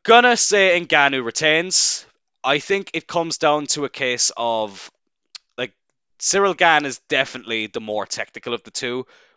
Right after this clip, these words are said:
but there's a reason they call Ngannou the Predator. You know, he, he, he lurks, and he just needs that one powerful strike, and it's, it's good night, Irene. You know what I mean?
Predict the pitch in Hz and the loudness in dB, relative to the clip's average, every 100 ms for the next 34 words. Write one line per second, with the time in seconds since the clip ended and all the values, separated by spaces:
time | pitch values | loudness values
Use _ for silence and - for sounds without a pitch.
0 | _ 127 - 151 135 147 202 196 175 156 | _ -4 0 -2 0 0 2 0 -2 -4
1 | 151 156 139 135 127 123 117 117 110 - | 0 4 4 2 -4 -2 -2 -4 -8 -2
2 | 131 95 85 71 _ _ - 95 98 110 | -2 -2 -10 -12 _ _ -14 -10 -10 -10
3 | 90 107 107 104 113 127 139 - - - | -14 -14 -14 -14 -8 0 0 0 -8 -4
4 | - - - 101 101 101 95 - 113 107 | -4 -4 -6 -4 -4 -8 -16 -16 -14 -8
5 | 120 - 120 101 127 107 98 110 131 120 | -8 -8 -10 -6 -4 -4 -6 -6 -6 -4
6 | 120 120 117 - 123 110 107 - _ _ | -6 -4 -6 -8 -4 -4 -4 -12 _ _
7 | _ 104 101 101 - 98 - - - _ | _ -6 -6 -8 -12 -8 -6 -6 -8 _
8 | _ _ _ _ 95 95 - 107 95 104 | _ _ _ _ -12 -10 -10 -8 -6 -4
9 | 98 101 104 82 - 90 98 98 107 107 | -2 -2 -4 -8 -14 -10 -8 -6 -8 -10